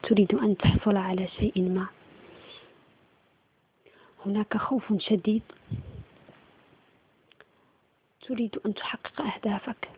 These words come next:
لكنك لا تستطيع. تفكر في نفسك أحيانا، وأحيانا تخشى أن يح-، أن ي-، أن يحصل شيئا أو مكروها على أسرتك الصغيرة. كل ما تريده هو حياة آمنة هادئة،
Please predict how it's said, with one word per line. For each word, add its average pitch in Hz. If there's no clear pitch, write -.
لكنك 226
لا 220
تستطيع. -
تفكر -
في -
نفسك 220
أحيانا، 214
وأحيانا 202
تخشى -
أن 208
يح-، 202
أن 208
ي-، 208
أن 208
يحصل 202
شيئا 208
أو 196
مكروها 190
على 190
أسرتك -
الصغيرة. 104
كل 220
ما 208
تريده 208
هو 214
حياة 202
آمنة 196
هادئة، 196